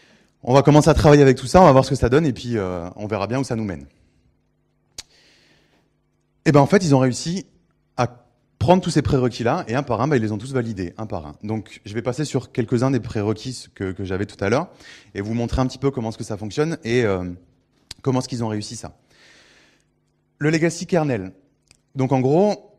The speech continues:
qu'est-ce que ça veut dire ? C'est que, euh, au sein de la version cinq d'Easy Publish, vous allez pouvoir utiliser les fonctions, euh, du cœur d'Easy Publish quatre. Donc, pour ceux qui ont l'habitude de travailler avec Easy Publish quatre, voilà comment ça fonctionne. Donc, c'est exposé grâce à un service Symfony,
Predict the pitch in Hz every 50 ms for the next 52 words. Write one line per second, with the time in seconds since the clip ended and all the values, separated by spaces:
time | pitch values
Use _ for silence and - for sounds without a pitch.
0 | _ _ _ - 139 131 - 139 - 135 127 135 135 175 208 202 - - 160 139
1 | - - 147 143 139 127 113 - - _ _ _ _ _ _ _ - 107 107 104
2 | 101 98 98 98 - - 120 123 - - 180 170 170 165 151 - - - 110 107
3 | 104 113 107 107 104 101 98 101 101 104 107 - - 117 110 - 151 151 143 127
4 | 123 123 113 - 113 113 135 180 185 - - - 110 110 107 110 110 120 117 131
5 | 131 123 110 - - 113 117 143 156 135 117 - 117 110 101 - - 117 117 120
6 | 117 117 113 - _ - - 92 92 90 90 90 90 85 87 87 90 95 - -
7 | 139 147 160 156 - - _ _ _ _ _ _ _ _ 95 101 107 113 107 120
8 | 113 113 113 113 - 101 87 - - - _ _ _ _ _ _ _ _ _ _
9 | _ _ _ _ - - - 104 98 95 - 87 - 123 117 - 117 104 98 101
10 | 101 131 113 - - 107 98 98 92 104 95 95 87 101 92 87 87 - - 135
11 | 139 - _ _ _ _ _ _ _ _ - 98 113 113 120 117 107 - 101 87
12 | 98 90 - - 135 147 151 131 - 101 101 101 95 - 107 104 - - - 117
13 | 117 127 107 101 104 - - 101 95 - 101 95 107 110 - 98 90 - 95 95
14 | 117 165